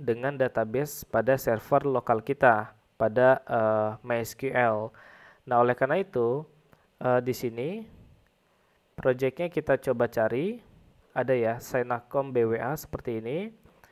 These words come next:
Lalu kita buka Visual Studio Code dan di sini kita coba drag and drop seperti ini.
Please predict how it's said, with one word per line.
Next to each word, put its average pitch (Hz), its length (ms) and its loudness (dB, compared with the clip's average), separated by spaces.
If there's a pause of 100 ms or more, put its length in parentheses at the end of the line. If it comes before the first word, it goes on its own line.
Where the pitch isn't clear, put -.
(460)
Lalu 135 240 2
kita 135 260 0
buka 117 560 0 (140)
Visual 123 420 0
Studio 117 460 -4
Code 175 320 -2 (240)
dan 123 320 -2
di 120 80 -4
sini 175 580 -8 (220)
kita 135 240 -2
coba 117 320 -4
drag 117 260 -4
and 123 160 -12
drop 135 220 -2
seperti - 480 -10
ini. 101 140 -16